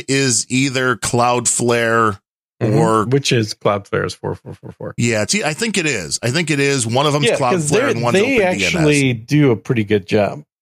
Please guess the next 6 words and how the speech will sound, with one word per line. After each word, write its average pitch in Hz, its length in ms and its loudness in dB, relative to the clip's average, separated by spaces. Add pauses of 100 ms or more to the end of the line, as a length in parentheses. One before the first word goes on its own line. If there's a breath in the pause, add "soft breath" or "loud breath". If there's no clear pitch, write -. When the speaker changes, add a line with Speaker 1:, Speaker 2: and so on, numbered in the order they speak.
(360)
Speaker 1:
Yes. 82 380 -2 (300)
Speaker 2:
of, 131 340 -2 (260)
of, 120 320 0
uh, 113 400 2
convoluting 117 680 0
filtering. 107 640 -4